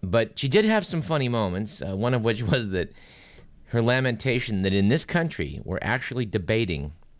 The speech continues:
evolution. Evolution!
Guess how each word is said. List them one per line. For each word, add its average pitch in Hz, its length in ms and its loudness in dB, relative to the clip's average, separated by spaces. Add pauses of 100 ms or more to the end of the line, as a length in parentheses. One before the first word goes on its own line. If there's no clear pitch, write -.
(360)
evolution. 98 680 0 (600)
Evolution! 143 920 0